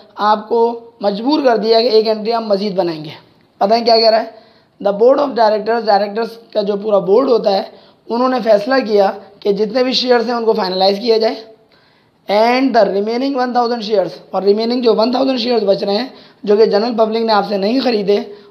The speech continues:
उसके बारे में कहा जा रहा है, "not taken up by the public", General public ने नहीं ख़रीदे थे, "are taken up by the underwriters"। वो one thousand shares किसने purchase कर लिए?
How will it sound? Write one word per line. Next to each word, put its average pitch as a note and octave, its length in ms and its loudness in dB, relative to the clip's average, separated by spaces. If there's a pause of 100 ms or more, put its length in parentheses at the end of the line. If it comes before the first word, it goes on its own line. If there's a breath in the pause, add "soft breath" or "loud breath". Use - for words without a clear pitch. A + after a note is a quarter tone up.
(120)
उसके G3+ 220 0
बारे A3+ 200 4
में A3 120 -2
कहा G3+ 180 2
जा G3 120 2
रहा G3 140 0
है, A#3+ 220 -6 (320 soft breath)
"not A#3+ 400 0
taken A#3+ 260 0
up A3+ 220 -2
by G3 140 2
the A3 120 2
public", F#3 300 -2 (240)
General A3 220 -2
public A3 280 0
ने A3+ 80 -6
नहीं A#3 200 -2
ख़रीदे G3+ 340 0
थे, G3+ 180 -2 (460 loud breath)
"are G3 200 4 (140)
taken B3+ 260 2
up B3 320 -2
by F#3+ 160 2
the A#3+ 220 -4
underwriters"। F#3+ 680 -2 (640 soft breath)
वो F#3+ 120 -2
one C4+ 280 0
thousand C4+ 300 2
shares A#3 380 -2
किसने A#3 260 -8
purchase A#3+ 320 -2
कर A#3+ 100 -2
लिए? A#3+ 300 0